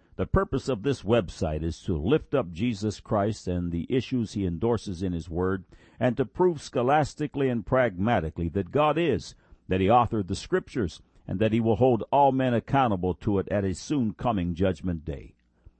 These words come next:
At God Said, Man Said, we are busy about Jude three. Beloved,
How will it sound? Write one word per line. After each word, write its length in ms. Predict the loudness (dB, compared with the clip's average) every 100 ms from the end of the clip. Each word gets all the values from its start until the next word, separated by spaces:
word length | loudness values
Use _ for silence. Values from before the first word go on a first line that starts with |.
| _
At 180 | -2 2
God 240 | 4 2
Said, 260 | 0 -2 0
Man 240 | 0 0
Said, 280 | -2 -4 -2
we 120 | 0
are 120 | 0 -2
busy 400 | -2 -2 -2 -4
about 360 | -4 -4 -6
Jude 400 | -6 -4 -4 -6
three. 500 | -14 -10 -8 -10 -14 _ _ _ -12 -4
Beloved, 480 | 0 0 0 -2